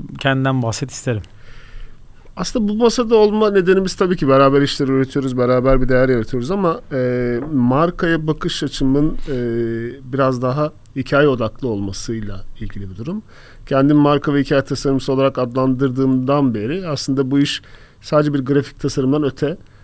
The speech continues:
Speaker 2: e, bir duygu, gözle görülmeyen, e, elle tutulmayan, e, bir his olarak bende yansıyor. Tabii ki bunun bir grafik tasarım düzlemi de var ama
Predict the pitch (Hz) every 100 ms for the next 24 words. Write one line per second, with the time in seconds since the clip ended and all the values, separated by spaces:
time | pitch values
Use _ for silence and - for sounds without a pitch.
0 | - - 139 143 135 143 123 131 - -
1 | - - 139 139 135 127 135 135 120 110
2 | 117 147 - - - - 113 127 147 147
3 | 151 - 151 135 120 139 156 - 143 127
4 | 127 139 123 - 151 - - - 117 104
5 | 104 - 107 101 101 92 101 - 151 202
6 | - 165 147 - 131 131 127 131 120 -
7 | 135 - 131 123 123 120 127 131 110 135
8 | 190 127